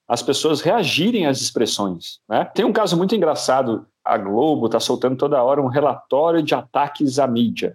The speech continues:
relatório de ataques à grande imprensa e tal. E daí lá tem lá centenas de críticas negativas, de ataques. Qual o problema? Isso é parte da liberdade, isso é, isso é em si liberdade de expressão.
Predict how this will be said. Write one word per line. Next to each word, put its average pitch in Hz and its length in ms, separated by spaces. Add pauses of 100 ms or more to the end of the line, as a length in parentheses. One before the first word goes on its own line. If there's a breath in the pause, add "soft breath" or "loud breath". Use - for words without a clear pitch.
(140)
relatório 139 480
de 139 80
ataques 143 380
à 127 60
grande 127 340
imprensa 123 560
e - 20
tal. - 260 (140 loud breath)
E 143 80
daí 170 180
lá 214 200
tem 226 120
lá 202 560
centenas 190 880
de 165 640
críticas 208 480
negativas, 123 1120
de 131 260 (360 loud breath)
ataques. 208 440 (280)
Qual 359 120
o 370 40
problema? 262 500
Isso - 180
é 226 40
parte 233 440
da 196 80
liberdade, 147 420
isso - 140
é, 175 200
isso 202 260
é 214 60
em 196 100
si - 260
liberdade 160 480
de 143 80
expressão. 117 540